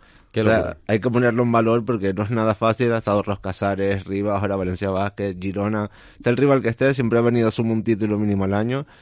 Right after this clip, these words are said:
Speaker 2: Y yo creo que esto obviamente no es un final, es un club con una cultura ganadora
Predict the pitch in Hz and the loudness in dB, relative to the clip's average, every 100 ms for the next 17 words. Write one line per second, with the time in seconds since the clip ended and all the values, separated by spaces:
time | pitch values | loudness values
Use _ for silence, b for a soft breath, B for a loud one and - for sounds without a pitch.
0 | b b - 131 139 165 151 131 131 117 | b b 0 4 6 6 4 4 4 6
1 | 120 120 117 113 117 110 110 117 131 120 | 4 4 2 2 2 0 0 0 2 0
2 | 107 110 110 107 110 104 101 110 110 107 | 0 0 0 0 0 0 -2 0 2 2
3 | 107 107 107 113 113 | 2 2 2 0 -2